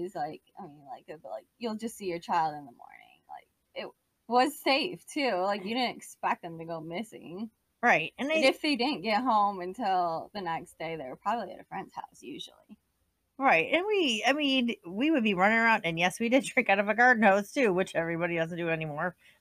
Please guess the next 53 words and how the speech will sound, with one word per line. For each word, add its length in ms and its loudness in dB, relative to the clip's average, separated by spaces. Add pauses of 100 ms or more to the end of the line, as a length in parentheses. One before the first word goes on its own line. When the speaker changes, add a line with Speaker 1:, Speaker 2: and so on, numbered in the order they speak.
(120)
Speaker 2:
But, 180 8
I 60 6
mean, 80 -2
<laughs> 40 -10
we'd 200 6
be 80 6
running 300 4
around, 360 8
and 140 2
it 100 0
was 140 -6
our 120 0
source 280 -2
of 180 -8
getting 200 -8
something 200 -8
to 80 -2
drink, 300 -2
is 260 -8 (540)
turn 140 0
on 120 0
somebody's 300 0
garden 320 4
hose, 200 0
get 200 -2
a 80 -2
drink, 400 0
and 280 0 (120)
Speaker 1:
Just, 160 -20
like, 120 -10
a 80 -12
random 400 -14
person? 460 -20 (260)
Speaker 2:
Well, 380 -8
no, 300 -8 (100)
he 140 -6
had 80 -6
to 120 -4
know 160 8
the 120 4
people, 420 6 (120)
<laughs> 120 -2
like, 140 2 (340)
say 140 4
you 160 2
have 100 -2 (200)
friends 380 6
or, 160 2
you 160 2
know, 140 2
yours 500 2
or 220 -6 (120)
whatever. 520 -4